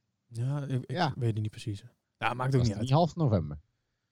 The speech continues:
Speaker 1: Ja, da-, ik denk
Speaker 2: Ja,
Speaker 1: dat hij
Speaker 2: ik
Speaker 1: meer november uitkwam, ja.
Speaker 2: Echt waar? Oh, hier. Nee.
Speaker 1: Ja,
Speaker 2: Maar,
Speaker 1: tegenwoordig
Speaker 2: oh, hij staat,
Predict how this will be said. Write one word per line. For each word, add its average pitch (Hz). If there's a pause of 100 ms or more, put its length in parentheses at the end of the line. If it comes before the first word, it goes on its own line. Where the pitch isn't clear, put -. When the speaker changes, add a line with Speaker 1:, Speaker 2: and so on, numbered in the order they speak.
(720)
Speaker 1:
Ja, 139
da-, 156
ik 151
denk 160
Speaker 2:
Ja, 147
Speaker 1:
dat 175
hij 175
Speaker 2:
ik 185
Speaker 1:
meer 190
november 117
uitkwam, 104
ja. 107 (680)
Speaker 2:
Echt 170
waar? 185
Oh, 135
hier. 135
Nee. 143
Speaker 1:
Ja, -
Speaker 2:
Maar, 208
Speaker 1:
tegenwoordig 202
Speaker 2:
oh, -
hij 185
staat, 208